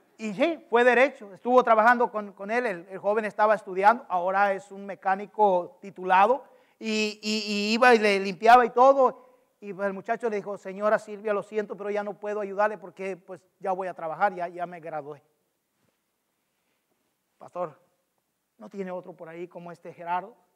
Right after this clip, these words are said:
Le dije, "Tengo otro. Nada más que quizás no le va a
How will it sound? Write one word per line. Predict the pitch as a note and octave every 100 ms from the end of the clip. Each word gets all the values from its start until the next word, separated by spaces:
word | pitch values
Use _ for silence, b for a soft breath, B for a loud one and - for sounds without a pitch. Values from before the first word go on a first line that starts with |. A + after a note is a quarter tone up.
| _ _ _ _ _ _ -
Le |
dije, | E3 F#3+
"Tengo | C3+ G3+ G3+ G#3
otro. | B3 - _ _ _ _ _ _ _ _
Nada | G3+ A3 A#3
más | G#3 G#3 G#3+
que | G#3+ G3+ E3+
quizás | F#3+ - G#3 G3+
no | G3
le | G3
va | F#3 G3
a | G3